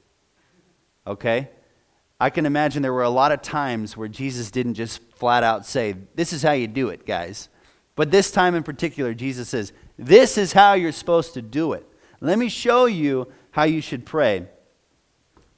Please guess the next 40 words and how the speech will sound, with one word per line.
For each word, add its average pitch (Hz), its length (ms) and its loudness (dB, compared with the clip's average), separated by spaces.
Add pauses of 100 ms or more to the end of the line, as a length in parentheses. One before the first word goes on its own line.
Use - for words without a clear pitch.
And 120 100 -6
his 113 160 -8
disciples 110 560 -4
lean 113 220 -4
in, 98 220 -6 (100)
"Okay, 123 360 -6 (720)
what 123 220 -6
are 123 60 -4
we 135 100 -4
supposed 123 300 -10
to 127 80 -10
do?" 113 220 -6 (580)
And 110 140 -6
Jesus 131 300 -4
starts 127 260 -2
with 113 120 -16
this, 101 320 -6 (540)
"Our 156 640 2 (180)
Father." 113 760 -2 (680)
Before 160 280 0
we 165 100 0
go 143 240 0
any 160 240 0
further, 110 640 -6 (280)
we 151 160 2
have 143 200 4
to 143 120 -4
recognize 127 880 -2
the 123 100 -12
fact 120 380 -6
that 117 180 -16
this 160 200 -4
prayer 131 680 -4 (280)
is 131 220 -6
meant 143 260 -2
to 135 100 -8
be 123 160 -4
a 107 80 -4
corporate - 580 -8
prayer. 87 380 -8